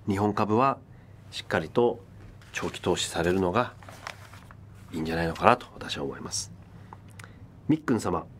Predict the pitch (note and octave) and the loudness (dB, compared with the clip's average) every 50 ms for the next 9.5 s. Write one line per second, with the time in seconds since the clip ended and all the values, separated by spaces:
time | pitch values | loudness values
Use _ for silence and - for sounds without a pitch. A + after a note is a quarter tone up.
0 | - - - D2 D2 - - - - - - - - - - - - - - - | 2 4 4 4 4 0 -4 -10 -14 -20 -20 -20 -20 -20 -18 -18 -18 -18 -18 -18
1 | - - - - - - - - - - - - - - - - - - - - | -18 -18 -18 -16 -18 -18 -18 -18 -18 -16 -16 -16 -16 -16 -18 -16 -16 -16 -16 -16
2 | - - - - - C#3+ D#3 D#3 D3+ - - - - - D#3+ D#3 D#3 D3 C#3+ D3 | -18 -12 -4 2 4 4 4 4 0 -6 -14 -12 0 2 4 4 6 6 4 4
3 | D3+ D3 - - C3 A2+ - - G#2+ F#2+ F#2 F2+ G2+ G#2+ G#2+ G#2+ G2+ A2 G#2+ G#2 | 2 2 2 2 2 2 4 2 4 4 4 6 6 6 6 6 6 4 4 4
4 | F#2+ - - G#2+ G2 G2 G2+ G#2 G#2 G2+ G2 G#2+ G2 F#2 - - G#2+ A2 A2+ G#2 | 2 2 2 2 4 4 4 4 4 4 4 4 2 2 2 2 2 4 4 4
5 | F#2 G2 G2 G2 F#2+ F2+ - - - - F#2+ F2 E2 - - - - F2 D#2+ D#2 | 4 4 4 4 4 2 0 -4 -2 0 0 2 2 -2 -2 0 2 2 2 2
6 | D#2+ E2 F2 E2+ F2 E2+ D#2+ C#2+ C#2 - - - G2+ G#2+ - - - F2+ E2+ D#2+ | 2 2 2 4 4 2 2 0 -4 -8 -8 0 0 0 0 2 0 0 0 0
7 | - E2+ - - - - B2 - D2+ F2 F#2+ G2+ C3 C3 A2 F2+ D#2 D2+ - - | -2 -8 -8 -8 -10 -10 -8 -4 -2 0 2 4 2 2 2 -2 -6 -6 -8 -6
8 | - D#2+ B1+ - - G2+ F#2 - - B1 - - - - - B1+ - - - - | -6 -6 -6 -2 -2 -2 -2 -2 -10 -12 -12 -14 -14 -16 -16 -16 -16 -14 -14 -14
9 | - - - - D2 F#2 G#2 F2 - - | -12 -14 -14 -6 2 2 2 2 2 -4